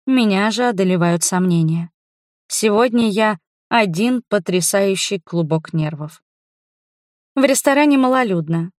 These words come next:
Заняты всего два или три столика навскидку. Фоном играет медленная и ненавязчивая музыка. Лёгкий полумрак и обстановка в стиле Прованс довершают романтический настрой заведения.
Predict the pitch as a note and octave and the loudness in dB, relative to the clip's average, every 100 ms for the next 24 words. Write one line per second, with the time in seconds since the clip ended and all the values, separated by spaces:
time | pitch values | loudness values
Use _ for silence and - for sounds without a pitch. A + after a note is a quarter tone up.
0 | _ A3 G#3+ B3 B3+ A3+ - G#3+ - A#3 | _ -4 2 2 2 0 -2 -2 -2 0
1 | A3+ C4 G#3 A#3 B3 G#3+ F3 B3 - - | 2 0 0 -2 0 -2 0 -2 0 0
2 | D#4 G3+ F#3 F3+ - - E3+ - E3+ _ | 0 0 -2 -2 -4 -6 -8 -8 -12 _
3 | _ _ _ _ - E4+ C4 G#3+ G3 B3+ | _ _ _ _ 0 2 2 0 0 0
4 | B3 F#3+ F#3 G#3 B3 A3 G#3 G3+ G3 F#3 | 0 0 -2 -2 -2 -2 0 0 0 0
5 | F#3 F#3 - F#3 F#3 F#3 F3+ E3 D#3+ - | 0 0 -2 -4 -2 0 -2 -4 -8 -10
6 | E3 - _ _ _ _ _ _ C#4+ D4+ | -10 -12 _ _ _ _ _ _ 2 2
7 | - A#3 G#3+ - G#3 F#3+ F#3+ G3+ A3+ - | 2 0 0 0 2 2 2 0 -2 0
8 | G3+ F#3 E3+ - G3 G#3 A#3 - G3 - | 2 2 0 -2 0 0 -2 -2 -2 -2
9 | G#3+ G#3 F3+ F3+ F#3 G#3+ B3+ - G3 G#3 | -2 0 0 0 -2 0 -2 -4 -2 0
10 | F#3+ E3 - A#3 A3+ E3 F#3+ F3+ F3+ E3+ | 0 0 -2 0 -2 -2 0 2 0 -2
11 | F#3 F3+ - F3+ F3+ E3 - F3 E3+ F3+ | -6 -6 -6 -2 -2 -2 0 0 0 0
12 | F#3 F3 E3+ E3 E3 | -2 0 0 0 -2